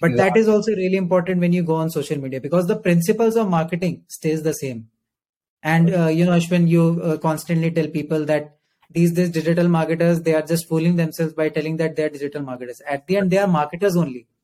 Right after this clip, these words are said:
Speaker 2: Right.
Speaker 1: Because the principles are the
Speaker 2: There's no
Speaker 1: same.
Speaker 2: such thing as just digital marketing. Uh, uh, marketing is marketing.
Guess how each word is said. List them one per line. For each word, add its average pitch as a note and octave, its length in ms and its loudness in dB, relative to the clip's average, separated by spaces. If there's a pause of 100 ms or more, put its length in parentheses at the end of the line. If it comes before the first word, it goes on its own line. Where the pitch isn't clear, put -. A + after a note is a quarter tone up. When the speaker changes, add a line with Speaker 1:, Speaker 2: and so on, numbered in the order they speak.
(100)
Speaker 2:
Right. E3 180 4
Speaker 1:
Because G#3+ 260 0
the A3 80 2
principles G3 420 0
are F#3+ 60 2
the E3+ 60 2
Speaker 2:
There's D#3+ 120 2
no D4 120 2
Speaker 1:
same. - 40 -4
Speaker 2:
such B3+ 200 2
thing B3+ 160 2
as F3+ 180 0
just - 360 -12
digital C3+ 400 -2
marketing. A#2+ 600 -6
Uh, C3+ 60 0
uh, C3+ 580 -6 (220)
marketing F3 340 2
is B2+ 100 0
marketing. A#2 500 -6